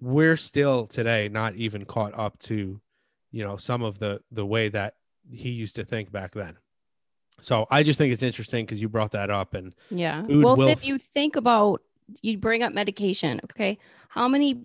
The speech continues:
Speaker 2: I can, oh man, the amount of clients that I sit down with and I ask during a, an intake, "What are the medications that you're taking?" And they give me this laundry list.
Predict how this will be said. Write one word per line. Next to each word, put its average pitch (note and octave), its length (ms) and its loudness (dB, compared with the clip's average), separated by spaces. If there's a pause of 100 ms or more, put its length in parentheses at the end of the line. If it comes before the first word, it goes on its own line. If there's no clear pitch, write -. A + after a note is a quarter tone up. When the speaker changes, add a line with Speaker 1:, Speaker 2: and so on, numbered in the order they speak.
(160)
Speaker 2:
I G3 160 -4
can, A3 220 -4 (240)
oh F#3+ 260 -2
man, F#3 240 0
the E3+ 80 -2
amount F#3 240 0
of G#3+ 80 -2
clients F#3+ 280 0
that F#3+ 140 -6
I F3+ 80 0
sit F#3+ 200 -6
down F3+ 240 2
with E3+ 180 0 (500)
and F#3 120 0
I F3 80 6
ask F3 420 0
during F3 340 2
a, E3 180 0
an F3 120 -2
intake, F#3+ 560 -2 (800)
"What G#3 140 8
are A3 80 8
the G3+ 60 6
medications G3+ 520 4
that F3+ 120 0
you're F3 120 -2
taking?" E3+ 320 -4
And E3+ 140 0
they E3+ 100 -2
give F3+ 180 -2
me F3+ 100 0
this E3+ 240 -4
laundry F3+ 440 0
list. - 480 -8